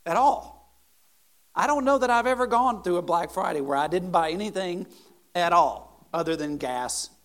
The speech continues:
to get home, um, between Cleveland and Memphis, you know, somewhere in that in regard. Actually, I did buy one thing on Black Friday.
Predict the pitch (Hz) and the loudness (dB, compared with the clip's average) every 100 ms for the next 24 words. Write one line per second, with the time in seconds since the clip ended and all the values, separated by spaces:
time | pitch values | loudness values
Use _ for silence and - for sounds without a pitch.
0 | - 143 127 107 117 101 - - _ - | -14 -10 -10 -10 -12 -14 -16 -20 _ -20
1 | - - _ 147 127 120 120 - 139 123 | -20 -20 _ -4 -2 -2 -8 -14 -12 -10
2 | 139 123 120 127 120 117 110 107 - 107 | -10 -10 -12 -10 -10 -10 -12 -12 -16 -16
3 | 104 104 - _ - 117 - - - - | -16 -20 -20 _ -18 -18 -16 -12 -10 -10
4 | - - - - 113 110 110 107 - - | -14 -14 -12 -12 -16 -16 -16 -16 -18 -20
5 | 135 131 135 127 135 - - - 185 247 | -18 -14 -12 -14 -16 -20 -20 -8 -6 -4
6 | 254 196 175 202 175 160 139 135 127 120 | -4 -4 -2 -2 0 -2 -2 -6 -8 -10
7 | 110 107 113 101 - 123 - | -10 -12 -14 -14 -12 -12 -12